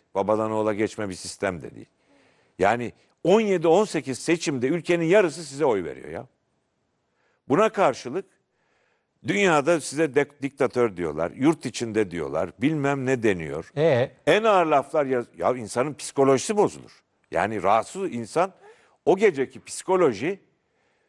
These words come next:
Speaker 1: bütün bunlara bir tepki niteliğini ta-, onun için parti genel başkanı hüviyetini kullanmış olabilir. Yani açıkçası başkası olsa yerinde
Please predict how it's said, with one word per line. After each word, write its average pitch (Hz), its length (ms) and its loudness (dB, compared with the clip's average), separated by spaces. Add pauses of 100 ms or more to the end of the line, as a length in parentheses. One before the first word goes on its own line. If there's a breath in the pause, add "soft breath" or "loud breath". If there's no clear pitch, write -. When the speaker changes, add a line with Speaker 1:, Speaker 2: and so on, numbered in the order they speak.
(260)
Speaker 1:
bütün 214 440 2
bunlara 151 500 2
bir 160 140 0
tepki 139 760 -6
niteliğini 120 560 0
ta-, 123 180 -2
onun 143 240 0
için 160 320 -2
parti 113 420 0
genel 123 300 -2
başkanı 107 380 -4
hüviyetini 107 540 -2
kullanmış 95 520 -4
olabilir. 80 440 -8 (400 soft breath)
Yani 139 220 2
açıkçası 156 600 -2
başkası 147 500 0
olsa 123 500 2
yerinde 113 640 0